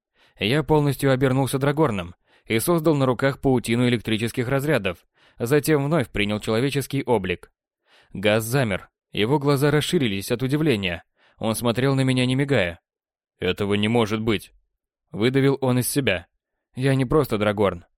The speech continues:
Его сильно взволновало увиденное. Пора было переходить к делу. «Я пришёл, чтобы вас всех спасти и отвезти в родной мир, на Иону». По щеке Гаса скатилась слеза.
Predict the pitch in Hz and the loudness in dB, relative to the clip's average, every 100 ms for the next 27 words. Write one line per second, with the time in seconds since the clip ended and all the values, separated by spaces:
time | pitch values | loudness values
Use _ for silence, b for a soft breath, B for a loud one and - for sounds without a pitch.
0 | _ _ - 95 95 98 - 127 127 120 | _ _ -6 -2 0 -2 0 0 0 0
1 | 127 127 151 127 135 151 113 98 92 90 | 0 0 0 0 0 0 -2 -4 -4 -6
2 | b b b - 147 170 156 147 135 123 | b b b -2 0 2 4 4 2 0
3 | 117 107 123 131 151 107 87 - _ _ | 0 0 0 0 0 0 -2 -10 _ _
4 | b b b - 95 98 113 110 135 120 | b b b -2 0 0 -2 0 0 0
5 | 127 120 120 - 123 110 - 117 - 156 | 0 0 0 0 -2 -2 -2 -2 -2 -2
6 | 101 - _ 127 120 123 127 151 139 135 | -2 -6 _ -4 -2 0 0 0 0 0
7 | 131 139 139 101 - - 117 123 139 120 | 2 0 0 -2 -6 -6 0 2 2 0
8 | 95 80 _ _ _ _ _ b b - | -2 -8 _ _ _ _ _ b b -6
9 | 95 110 101 104 101 123 123 - 113 117 | -4 -2 -2 0 0 -2 -2 -2 -4 0
10 | 110 - 127 113 101 | -2 0 -2 0 -2